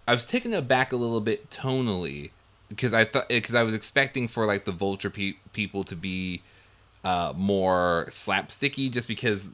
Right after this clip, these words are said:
that's what you typically do, or I think that's the way to go with really terrifying characters, is that you kinda make them a little bit goofy. Like,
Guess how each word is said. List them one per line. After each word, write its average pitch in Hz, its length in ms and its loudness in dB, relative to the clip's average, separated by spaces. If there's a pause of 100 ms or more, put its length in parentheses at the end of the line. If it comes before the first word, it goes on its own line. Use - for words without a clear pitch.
that's 139 220 2
what 127 100 -2
you 113 160 -4
typically 107 440 -4
do, 95 460 -2 (380)
or 104 400 2
I 107 100 4
think 104 240 0
that's 98 280 -2
the 87 280 -4 (260)
way 98 200 0
to 98 120 -6
go 85 300 0
with 85 320 -2 (440)
really 113 420 4
terrifying 104 720 0
characters, 95 640 -2
is 87 100 -10
that 95 120 -4
you - 60 -16
kinda 151 240 -4
make 151 220 -4
them 156 120 -4
a 156 60 -2
little 156 180 0
bit 156 140 -4
goofy. 107 440 -2 (320)
Like, 110 320 0